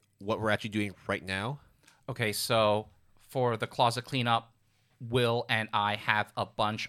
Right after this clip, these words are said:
Speaker 2: of anime series that we picked out for each other and ourselves, and then we're gonna draw from them. We're gonna have a total of ten to draw from for each person,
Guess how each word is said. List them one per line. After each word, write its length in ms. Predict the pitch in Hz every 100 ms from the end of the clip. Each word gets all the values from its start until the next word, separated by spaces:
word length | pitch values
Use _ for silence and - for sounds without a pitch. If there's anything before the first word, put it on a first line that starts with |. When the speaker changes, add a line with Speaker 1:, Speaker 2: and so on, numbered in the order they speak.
| -
Speaker 2:
of 380 | 107 101 - _ _ _ _
anime 420 | 110 117 117 110
series 720 | 104 - 127 113 104 101 92 -
that 220 | 101 104
we 140 | 110
picked 280 | - 127 -
out 220 | 101 -
for 160 | 120 110
each 200 | 110 120
other 200 | 107 -
and 140 | 101
ourselves, 600 | 90 - - 117 120 - -
and 160 | 101
then 160 | 95 98
we're 140 | 95
gonna 240 | 90 104 92
draw 540 | - 98 101 87 73
from 440 | - - 98 90 - _ _ _ _ 95
them. 360 | 95 - - _ _ _ _ _ _
We're 120 | 107 110
gonna 220 | 110 104
have 320 | 107 98 - - _ _ _ _ -
a 60 |
total 420 | - 123 117 113 -
of 200 | 104 - -
ten 260 | 135 165
to 100 | 175
draw 240 | 147 151 139
from 220 | 160 147
for 180 | 143 135
each 160 | -
person, 360 | 143 127 143